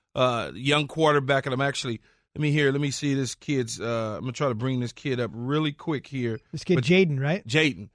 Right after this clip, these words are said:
Speaker 2: Yeah, he's
Speaker 1: The
Speaker 2: a really good
Speaker 1: quarterback
Speaker 2: player.
Speaker 1: is, it was a freshman last year.
Speaker 2: Great player.
Speaker 1: Great player. He's going to be one of those guys
Speaker 2: Mm-hmm.
Speaker 1: that next year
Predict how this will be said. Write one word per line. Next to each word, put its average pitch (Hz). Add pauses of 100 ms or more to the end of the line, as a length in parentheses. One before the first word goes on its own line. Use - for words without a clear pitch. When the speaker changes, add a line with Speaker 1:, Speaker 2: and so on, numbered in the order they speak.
Speaker 2:
Yeah, 156
he's 139
Speaker 1:
The 131
Speaker 2:
a 160
really -
good 175
Speaker 1:
quarterback 151
Speaker 2:
player. 147
Speaker 1:
is, 135
it 151
was 139
a 117
freshman 170
last 160
year. 143
Speaker 2:
Great 147
player. 131 (260)
Speaker 1:
Great 156
player. 101 (120)
He's 180
going 180
to 156
be 165 (240)
one 160
of 202
those 202
guys 143
Speaker 2:
Mm-hmm. 151 (240)
Speaker 1:
that 139 (320)
next 170
year 156